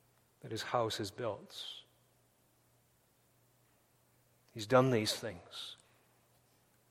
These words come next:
not just so that we can sit back and look out for our own comforts now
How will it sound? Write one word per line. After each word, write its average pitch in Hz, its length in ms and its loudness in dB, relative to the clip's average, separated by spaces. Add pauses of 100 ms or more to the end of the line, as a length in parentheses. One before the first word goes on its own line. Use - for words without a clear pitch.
(160)
not 143 160 10
just 135 220 8
so 151 80 10
that 131 80 12
we 131 80 6
can 135 140 8
sit 127 360 6
back 127 460 6 (2250)
and 113 100 -2
look 147 160 12
out 151 220 12
for 151 140 12
our 143 160 12
own 151 220 12
comforts 143 540 4
now 117 400 0